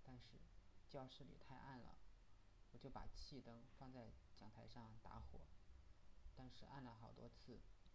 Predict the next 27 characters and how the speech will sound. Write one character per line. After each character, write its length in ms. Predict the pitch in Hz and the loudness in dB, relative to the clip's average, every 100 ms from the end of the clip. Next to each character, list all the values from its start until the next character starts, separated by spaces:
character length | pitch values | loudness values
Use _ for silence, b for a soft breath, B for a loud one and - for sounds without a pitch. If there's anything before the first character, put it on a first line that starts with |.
| - - | -4 0
喷 140 | 143 139 | 2 2
嘴 200 | 117 110 | 2 0
虽 180 | - | 2
然 140 | 139 127 | 4 4
有 160 | - - | 2 0
呼 80 | - | -2
呼 160 | - 143 | 2 4
的 160 | 135 | 4
声 160 | 120 120 | 4 2
音， 220 | 117 110 - B B B - | 4 4 4 B B B 2
但 140 | 139 | 2
是 140 | - | 2
灯 260 | 120 139 147 | 0 2 2
一 80 | 123 | 2
直 140 | - | 2
没 160 | 110 113 | 2 2
有 100 | 113 | 2
亮。 160 | 117 110 - - - - - B B - | 2 2 0 -2 -2 -2 8 B B 10
后 140 | - 135 | 8 8
来 120 | 117 | 8
我 120 | 120 | 6
发 120 | - | 6
现 280 | 123 143 120 117 - - - - - - | 8 8 6 4 2 2 0 6 6 8
老 160 | - 107 | 8 6
师 180 | - 131 | 6 6
的 220 | 131 117 | 6 6
椅 160 | 165 | 4